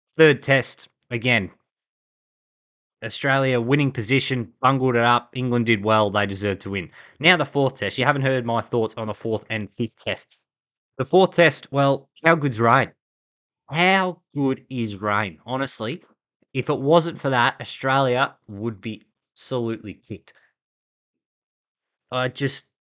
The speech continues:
we gave up five hundred and fifty plus, bowling short rubbish and not having a spinner.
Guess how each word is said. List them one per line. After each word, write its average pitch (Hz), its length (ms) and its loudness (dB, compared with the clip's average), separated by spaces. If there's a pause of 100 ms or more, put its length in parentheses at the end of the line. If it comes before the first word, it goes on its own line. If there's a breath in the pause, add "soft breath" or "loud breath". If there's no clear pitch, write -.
(180)
we 143 480 -2 (160)
gave 147 260 0
up 139 220 -4
five 127 340 -2
hundred 131 300 -4
and 104 100 -10
fifty - 320 -10
plus, - 680 -2 (840)
bowling 123 340 4
short 139 440 0
rubbish 117 600 -2 (400)
and 113 500 -6 (480)
not 131 300 -2
having 127 280 -2
a 104 40 -4
spinner. 107 400 -6